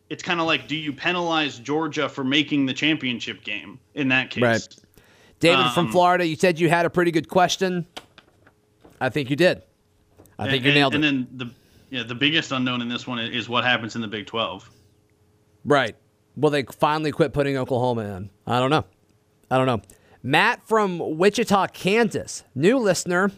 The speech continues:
Speaker 2: and loving the show. Other than our offensive line, what do you think will be our greatest offensive weakness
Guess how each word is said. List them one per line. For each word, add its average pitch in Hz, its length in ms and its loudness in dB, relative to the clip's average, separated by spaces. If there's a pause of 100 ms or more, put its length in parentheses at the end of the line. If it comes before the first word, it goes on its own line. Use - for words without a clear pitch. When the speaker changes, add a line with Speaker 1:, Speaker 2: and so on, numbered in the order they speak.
(100)
Speaker 2:
and 175 220 2
loving 180 440 2
the 220 80 2
show. 226 540 2 (680)
Other 196 280 6
than 220 260 0
our 185 240 4
offensive 190 540 2
line, 151 540 2 (100)
what 151 240 2
do 196 60 0
you 202 160 0
think 180 300 -2
will 165 80 6
be 160 180 4
our 151 160 4
greatest 151 420 0
offensive 147 540 0
weakness 135 640 -2